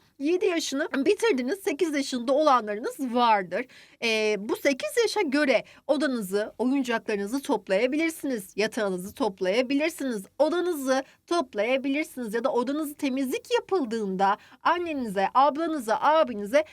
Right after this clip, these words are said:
yardım edebilirsiniz. Aslında sorumluluklarımız küçük bir oyuncak toplamaktan sonrasında çalışmaya kadar ne olacak ileriki yaşlarda tabii ki de büyüyecek,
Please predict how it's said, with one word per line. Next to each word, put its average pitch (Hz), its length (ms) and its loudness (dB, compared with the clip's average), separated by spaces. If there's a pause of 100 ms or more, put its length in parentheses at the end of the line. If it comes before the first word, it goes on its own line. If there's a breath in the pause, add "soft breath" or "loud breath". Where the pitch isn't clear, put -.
(140)
yardım 240 520 6
edebilirsiniz. 254 840 -2
Aslında 247 480 0
sorumluluklarımız 320 1080 -2
küçük 370 320 -6
bir 269 60 0
oyuncak 277 420 0
toplamaktan 349 720 -2 (280 loud breath)
sonrasında 320 600 -2
çalışmaya 233 600 -4
kadar 220 360 0
ne 311 60 -4
olacak 262 300 -4
ileriki 233 320 -4
yaşlarda 220 640 2 (220 loud breath)
tabii 226 320 0
ki 208 140 -6
de 339 140 2 (200 loud breath)
büyüyecek, 220 680 0